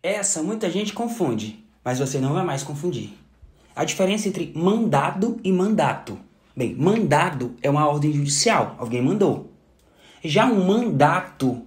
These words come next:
é diferente. Já é um período de exercício de cargo político. A diferença entre pleito e preito.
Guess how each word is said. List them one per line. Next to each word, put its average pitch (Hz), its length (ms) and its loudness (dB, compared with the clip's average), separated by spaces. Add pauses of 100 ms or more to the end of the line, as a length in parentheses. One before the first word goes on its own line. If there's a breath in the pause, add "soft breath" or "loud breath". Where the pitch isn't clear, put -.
é 123 100 -4
diferente. 139 760 -6 (340 soft breath)
Já 127 180 0
é 127 60 0
um 127 160 -6
período 160 640 0
de 131 280 -2
exercício 190 1000 -2 (120)
de 190 140 -4
cargo 131 500 -4
político. 143 600 -2 (1000 loud breath)
A 214 80 2
diferença 254 400 0
entre 220 220 -4
pleito 214 1000 0 (100)
e 220 120 -2
preito. 143 920 -2